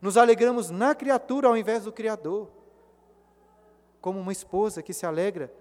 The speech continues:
talvez, nos presentes do marido, mas não no seu próprio marido. Agora, é claro que isso não significa que Deus nos impeça de alegrarmos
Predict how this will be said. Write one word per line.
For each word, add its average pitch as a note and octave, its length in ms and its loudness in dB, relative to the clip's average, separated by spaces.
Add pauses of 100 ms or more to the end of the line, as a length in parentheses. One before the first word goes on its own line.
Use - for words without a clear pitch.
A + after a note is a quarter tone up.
(180)
talvez, F3+ 280 0
nos F#3+ 160 -10
presentes G3 520 -2
do A3+ 80 -6
marido, G3+ 500 -4 (920)
mas F3 160 -4
não C#4 160 0
no D4+ 80 -6
seu G3+ 160 0
próprio F#3 320 0
marido. E3 420 -6 (1900)
Agora, D#3 420 -4 (240)
é E3 80 -4
claro A#3 320 -2
que - 80 -6
isso A3 140 -6
não G#3 120 -4
significa G3 600 -8
que G3+ 120 -12
Deus F3+ 460 -4
nos G3 200 -6
impeça G#3 840 -6 (400)
de F#3 320 -4 (760)
alegrarmos F3+ 920 -2